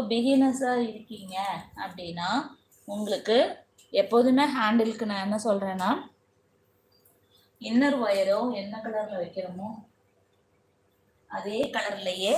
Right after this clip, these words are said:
அவுட்டர் ஒயரு வைங்க. அப்பதான் வந்து அந்த ஹேண்டில் வந்து, ஹேண்டில் வந்து திக்கா அந்த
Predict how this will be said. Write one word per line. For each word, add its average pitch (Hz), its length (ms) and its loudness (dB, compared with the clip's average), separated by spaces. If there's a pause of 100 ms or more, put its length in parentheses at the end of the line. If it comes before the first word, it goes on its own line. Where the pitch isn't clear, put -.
(240)
அவுட்டர் 226 400 6
ஒயரு 190 340 6
வைங்க. 175 300 2 (500)
அப்பதான் 226 440 6
வந்து 202 220 4 (600)
அந்த 202 140 2 (100)
ஹேண்டில் 220 440 -2
வந்து, 190 260 -12 (4000)
ஹேண்டில் 247 420 -4
வந்து 202 160 -8 (180)
திக்கா 247 460 -6 (500)
அந்த 214 160 2